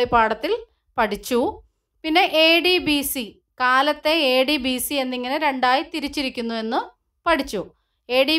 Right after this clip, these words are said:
ബി സി എന്ന് തിരിച്ചിരിക്കുന്നത് എന്തിൻ്റെ അടിസ്ഥാനത്തിലാണ്? യേശു ക്രിസ്തുവിൻ്റെ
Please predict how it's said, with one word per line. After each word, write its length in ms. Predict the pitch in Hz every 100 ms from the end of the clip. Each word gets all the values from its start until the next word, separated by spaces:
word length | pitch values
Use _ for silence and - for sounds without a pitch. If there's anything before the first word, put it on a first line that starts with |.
| 302
ബി 80 | 311
സി 60 | 339
എന്ന് 120 | 320 311
തിരിച്ചിരിക്കുന്നത് 680 | 311 294 311 302 302 311 330 349 - _ _ - 285
എന്തിൻ്റെ 320 | 294 311 311
അടിസ്ഥാനത്തിലാണ്? 800 | 330 311 320 302 302 302 285 285 285 294 _ _ _ 285
യേശു 240 | 320 320 339
ക്രിസ്തുവിൻ്റെ 540 | 330 285 269 262 247